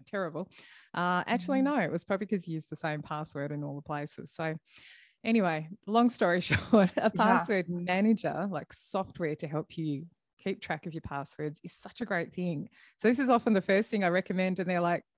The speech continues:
Speaker 1: "We're music teachers, though. We wanted this cool music
Speaker 2: <gasps>
Speaker 1: tool," <laughs> you know. Well, d-, do the l-, password manager. So I use LastPass. It doesn't have to be that one. Uh, it can be that one. There's many others. There's one called One Password. And what this will do is,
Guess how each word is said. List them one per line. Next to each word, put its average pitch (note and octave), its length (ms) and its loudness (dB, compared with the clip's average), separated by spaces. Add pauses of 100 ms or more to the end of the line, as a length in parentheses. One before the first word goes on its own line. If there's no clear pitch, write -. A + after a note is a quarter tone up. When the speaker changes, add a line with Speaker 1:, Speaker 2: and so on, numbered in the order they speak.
Speaker 1:
"We're B3 80 2
music C4 380 2
teachers, F#3+ 340 -4
though. F3 140 0
We G#3+ 100 2
wanted B3 260 2
this G#3 140 -4
cool A3 220 2
music G#3+ 380 4
Speaker 2:
<gasps> - 80 -4
Speaker 1:
tool," F#3 220 6
<laughs> - 20 6
you G3+ 180 8
know. B3 180 6 (420)
Well, A#3+ 280 0 (180)
d-, - 80 -8 (220)
do C4 100 -4
the A#3+ 120 -4
l-, G3 200 -8
password F#3 380 -4
manager. D3+ 320 -6 (340)
So A3+ 100 4
I A#3 120 8
use A#3+ 420 2 (160)
LastPass. F3+ 1000 -2
It - 60 -12
doesn't F#3+ 200 -2
have G3 180 -4
to - 80 -4
be G3+ 80 0
that D#3 200 0
one. G3 380 2
Uh, E3 340 0
it D#3+ 100 -6
can E3+ 100 -2
be D#3 80 -4
that F#3 160 -2
one. G3 340 0
There's E3 160 -6
many E3+ 260 -2
others. D3+ 320 -4
There's D3+ 180 -8
one D#3+ 160 -6
called D#3 280 -8 (200)
One F3 360 2 (100)
Password. D#3 680 -6 (500)
And F3+ 500 2 (200)
what G3 340 0
this A3+ 260 -2
will F#3+ 120 -4
do F3+ 480 -4
is, E3 440 -2